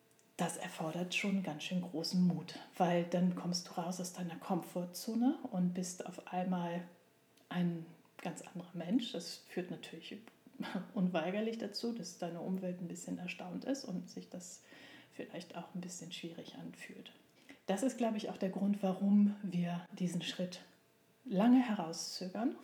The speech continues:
<laughs> bis es dann irgendwann so ist, dass es uns immer bewusster wird. Und ich glaube, gerade in der heutigen Zeit, wo eben um uns herum selbst alles so ein bisschen eingeschränkt ist und wir nicht so viel im Außen unterwegs sind, merken wir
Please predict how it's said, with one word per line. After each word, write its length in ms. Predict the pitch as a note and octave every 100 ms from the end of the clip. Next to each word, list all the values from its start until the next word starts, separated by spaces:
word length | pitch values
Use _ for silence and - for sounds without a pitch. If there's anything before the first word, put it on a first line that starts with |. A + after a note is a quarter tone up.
| - -
<laughs> 1000 | F3+ F3 - - _ - - - - -
bis 200 | A#3 A#3
es 120 | A3
dann 200 | - F#3+ A3
irgendwann 420 | A#3 A3 G3 F#3
so 120 | F#3
ist, 380 | F#3 F3+ - F3+
dass 280 | F3 - -
es 20 |
uns 220 | F3+ -
immer 200 | F3+ F3+
bewusster 540 | F3+ D#3+ - - F3
wird. 220 | - F3 -
Und 100 | -
ich 140 | -
glaube, 180 | E3 -
gerade 260 | - F3 F#3+
in 80 |
der 200 | F3 D#3+
heutigen 360 | F3+ F3+ G3 G3+
Zeit, 280 | - G#3+ A3+ - - - - - _ -
wo 120 | G#3
eben 220 | E3 F3+
um 140 | F3+ F#3+
uns 220 | G3 G#3+
herum 340 | G#3+ G#3+ G#3
selbst 380 | G3+ G#3+ B3 -
alles 240 | F3 F3+
so 60 | F#3
ein 60 | F3
bisschen 240 | F3+ F3
eingeschränkt 600 | F#3 G#3 B3 - A3+ A3+
ist 160 | A3 F3+
und 160 | F3+
wir 120 | F#3
nicht 360 | F#3 F3+ - -
so 140 | - F#3
viel 240 | - F3+
im 120 | F3+
Außen 380 | - F3 G3+ G3
unterwegs 560 | F#3 F3+ F3+ A#3 A3+ -
sind, 200 | F3 F#3 - - _ _ _ _ _ _ _ _ _ - - - _ _ _
merken 500 | F#3 F3 F3+ F#3 F3+
wir 280 | F3 E3+